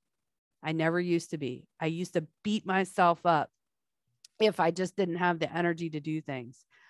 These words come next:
I thought it was wrong. I thought I was lazy. But I've completely changed my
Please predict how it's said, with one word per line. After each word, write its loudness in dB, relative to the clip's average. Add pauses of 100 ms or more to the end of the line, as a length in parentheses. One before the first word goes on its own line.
(120)
I -2
thought 6
it 4
was -6
wrong. 2 (240)
I 0
thought 6
I 4
was -2
lazy. -2 (800)
But 6
I've 6
completely -4
changed 0
my 2